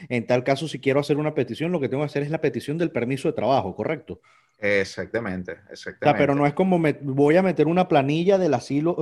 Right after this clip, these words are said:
Speaker 1: eh, como el asilo, como el T P S, como la residencia, no, o sea, ya simplemente todos los venezolanos que estamos acá, estamos cubiertos con... con,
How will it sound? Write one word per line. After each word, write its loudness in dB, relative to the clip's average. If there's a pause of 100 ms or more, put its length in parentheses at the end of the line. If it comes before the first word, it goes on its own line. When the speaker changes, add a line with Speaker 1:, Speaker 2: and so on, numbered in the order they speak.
Speaker 1:
eh, -2
como -4
el 2
asilo, 0
como -4
el -2
T -2
P 4
S, 2
como -2
la 4
residencia, 0 (460)
no, 2
o -4
sea, -2
ya 2
simplemente 0
todos 0
los 2
venezolanos -2
que -8
estamos -2
acá, 0 (680)
estamos 0
cubiertos 4
con... -6
con, -6